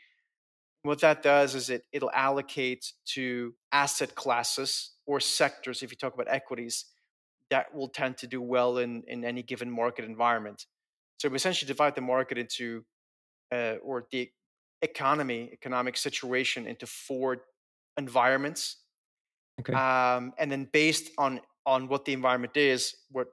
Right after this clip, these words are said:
Speaker 1: it's usually based on growth and inflation. And based on that, we will allocate to certain asset classes,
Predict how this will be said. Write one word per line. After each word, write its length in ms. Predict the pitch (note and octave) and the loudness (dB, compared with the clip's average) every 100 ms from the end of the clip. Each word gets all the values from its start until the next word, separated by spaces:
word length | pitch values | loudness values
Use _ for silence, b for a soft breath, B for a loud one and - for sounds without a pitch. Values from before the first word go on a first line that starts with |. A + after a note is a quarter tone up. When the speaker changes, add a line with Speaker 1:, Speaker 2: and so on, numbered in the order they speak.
| _ - | _ -14
Speaker 1:
it's 200 | C#3 - | -12 -8
usually 280 | C#3+ C#3+ C3+ | -6 -6 -4
based 320 | C#3 C3 B2+ | 0 0 0
on 100 | A#2+ | -4
growth 420 | - B2+ B2+ C3 | -4 0 2 0
and 120 | A#2+ | -4
inflation. 580 | A#2 - B2+ C3+ D3 D#3+ _ _ _ _ _ _ _ - | -4 0 0 0 -6 -10 _ _ _ _ _ _ _ -12
And 120 | C3+ - | -8 0
based 300 | D3+ D3 D#3 | 2 4 2
on 140 | C3 | 2
that, 240 | C3 C3 D3 | 2 2 0
we 80 | |
will 140 | B2+ B2+ | -2 2
allocate 600 | B2 B2+ B2+ - B2 - | 4 2 0 -4 -6 -6
to 80 | A#2 | -4
certain 400 | - C3+ A#2+ C3 | -2 -2 -4 -2
asset 360 | A#2 A#2+ B2 | -2 -2 -6
classes, 680 | - B2 A#2 - A#2+ - | -2 0 0 -2 -4 -6